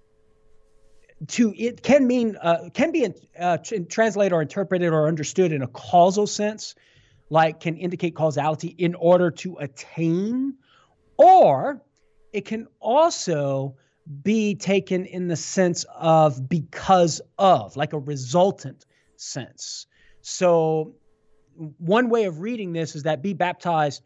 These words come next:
for, that is to say, in order to attain the forgiveness of sins, that is, baptism will be a cause of the forgiveness of sins, or it could be read as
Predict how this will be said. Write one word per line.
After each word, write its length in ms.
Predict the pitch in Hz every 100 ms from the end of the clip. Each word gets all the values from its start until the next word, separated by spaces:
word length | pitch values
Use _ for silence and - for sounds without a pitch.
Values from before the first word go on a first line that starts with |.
| _ _ _
for, 720 | _ - 240 254 175 147 214 -
that 120 | 160
is 120 | 170
to 100 | -
say, 180 | 151 170
in 200 | 160 175
order 220 | 175 175 165
to 180 | 165
attain 920 | 147 135 - 220 359 277 120 143 226 240 - _ _ _
the 360 | 151 147 196 185
forgiveness 460 | - 170 165 147 -
of 80 |
sins, 540 | - 135 127 220 254 -
that 220 | 139 147
is, 480 | 143 143 131 - - _ -
baptism 520 | 139 - - 147 139
will 100 | 131
be 260 | 135 120 120
a 120 | 113 -
cause 880 | - 208 269 156 76 131 285 254 - _ _ -
of 180 | 165 160
the 100 | 151
forgiveness 440 | 151 135 131 117
of 80 | 127
sins, 540 | - 113 123 196 - - _ - - -
or 640 | - 240 349 254 170 196 277 _ _
it 200 | - 233
could 260 | - 220 175
be 160 | 196 190
read 420 | 156 165 165 165
as 460 | 156 156 151 151 139